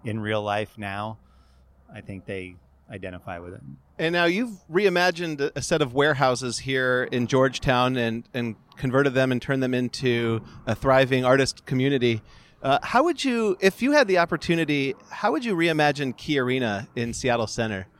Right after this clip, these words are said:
Speaker 1: Well, um, when, when I first started thinking about this idea, um, the thing that struck me was one of the, the, the coolest moments in my, um, like, art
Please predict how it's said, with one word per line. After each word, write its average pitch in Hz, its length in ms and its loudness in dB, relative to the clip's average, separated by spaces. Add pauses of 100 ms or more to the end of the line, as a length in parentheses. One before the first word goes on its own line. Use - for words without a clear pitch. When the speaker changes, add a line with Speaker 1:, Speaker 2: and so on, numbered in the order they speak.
(380)
Speaker 1:
Well, 156 560 6
um, 143 800 2
when, 143 480 2 (100)
when 135 280 -4
I 131 80 2
first 160 240 2
started 147 340 2 (380)
thinking 123 320 -2
about 110 300 -2
this - 200 -6
idea, 95 720 -6 (340)
um, 104 380 -4
the 113 120 -2
thing 147 240 0
that 143 120 0
struck - 460 0
me 107 180 -4
was 98 180 -4
one 107 180 -2
of 107 60 -4
the, 104 120 -4 (580)
the, 110 200 -2 (540)
the 120 140 -4
coolest 156 800 2
moments 123 640 2
in 110 240 -6
my, 101 580 -2 (920)
um, 92 640 -8 (640)
like, 104 260 -8 (100)
art 123 240 2